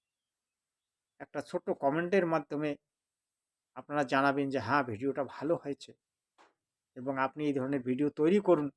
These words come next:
আমরা আপনার ভিডিওগুলি দেখার জন্য আগ্রহী।" তাহলে আমার ভিডিও বানানোর আরও মোটিভেটটা বাড়বে।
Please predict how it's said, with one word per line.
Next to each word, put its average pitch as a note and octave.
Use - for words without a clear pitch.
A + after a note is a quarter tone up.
আমরা C3
আপনার C3+
ভিডিওগুলি C#3
দেখার B2+
জন্য C3+
আগ্রহী।" D3
তাহলে D3+
আমার C#3+
ভিডিও B2
বানানোর D3
আরও C#3
মোটিভেটটা D3
বাড়বে। C#3+